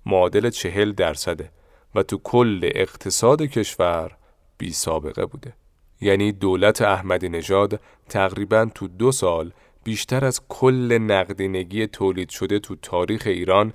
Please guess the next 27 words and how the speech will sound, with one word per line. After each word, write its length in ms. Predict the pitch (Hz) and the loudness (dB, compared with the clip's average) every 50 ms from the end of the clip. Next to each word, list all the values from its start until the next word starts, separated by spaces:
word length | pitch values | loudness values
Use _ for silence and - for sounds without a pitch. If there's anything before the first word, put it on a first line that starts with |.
| - - _ _ _ - | -12 -20 _ _ _ -8
نقدینگی 760 | - 98 95 92 87 87 90 - 95 95 92 90 87 101 131 | -2 0 0 0 0 -4 -8 -8 -6 -6 -6 -6 -4 -4 -4
ایجاد 340 | 147 127 107 104 101 95 - | -4 -2 0 2 2 2 2
کرده 360 | - - 92 87 87 82 90 | 0 0 0 0 0 -2 -6
و 160 | 85 82 82 80 | -6 -6 -6 -4
خب 320 | - - 92 80 78 85 - _ _ _ _ _ - - | 0 0 0 0 0 -10 -12 _ _ _ _ _ -6 -4
نتیجهش 500 | 92 90 - - 87 78 95 95 95 - | -4 -4 -4 -4 -6 -2 0 0 0 0
رو 200 | - - 101 87 | -4 -4 -4 -2
هم 340 | 95 92 90 90 87 87 - _ _ _ _ - | -2 -2 -2 -2 -4 -8 -14 _ _ _ _ 0
با 140 | 98 92 90 | 0 0 0
یکی 440 | 85 85 101 104 98 - - - - | 0 0 -2 -2 -2 -2 -8 -6 -4
از 260 | 98 95 90 87 - _ _ - | -4 -4 -4 -6 -12 _ _ -2
بدترین 720 | 90 90 - _ - - - 92 90 90 85 82 82 80 76 | -2 -2 -2 _ -14 -10 -8 -6 -6 -6 -6 -8 -10 -10 -6
دوره‌های 640 | 95 90 90 90 92 85 80 95 104 117 120 113 | -4 -2 -2 -2 -2 -2 0 2 2 2 2 -2
تورمی 720 | 110 - - 90 85 90 87 87 85 90 87 87 92 95 92 | -4 -4 -4 -2 0 0 0 0 -2 -4 -4 -2 -2 -2 -2
تاریخ 560 | - - 92 85 82 82 95 92 - - - | -2 -4 -4 -4 -2 -2 -4 -4 -6 -8 -8
دادیم. 340 | - - - - - 110 - _ _ _ _ _ _ _ _ _ _ _ _ _ _ _ _ _ _ | -8 -8 -8 -10 -14 -18 -18 _ _ _ _ _ _ _ _ _ _ _ _ _ _ _ _ _ _
دولت‌های 480 | - 101 95 92 90 90 90 - 95 98 | 0 2 2 4 4 2 2 2 0 0
این 220 | 95 - 98 98 | 0 0 -2 -6
چهار 400 | 92 - - 92 87 92 90 90 | -6 -4 -4 -4 0 0 0 0
دهه 220 | 87 87 87 85 98 101 104 | 0 0 -2 0 2 2 2
البته 420 | 95 87 85 82 - - 104 107 - - - - - - - | 2 0 -2 -6 -2 -2 -2 -2 -2 -6 -20 -20 -14 -6 -2
یه 120 | 110 107 | 0 0
ارثیهٔ 520 | 107 104 95 - - - - 87 95 113 123 | 2 0 0 -2 -4 -8 -6 -4 -4 -4 -4
دیگه‌ای 480 | 117 101 98 90 87 101 113 123 123 | -4 -6 -8 -2 0 2 2 2 2
هم 140 | 120 117 120 | 2 2 2
دارن. 320 | 117 117 104 85 - - - _ _ _ _ _ - _ _ _ _ _ _ - | 4 4 4 4 2 -4 -16 _ _ _ _ _ -20 _ _ _ _ _ _ -10
طرح 420 | - - 107 104 107 104 98 92 | -2 2 4 4 4 4 2 -2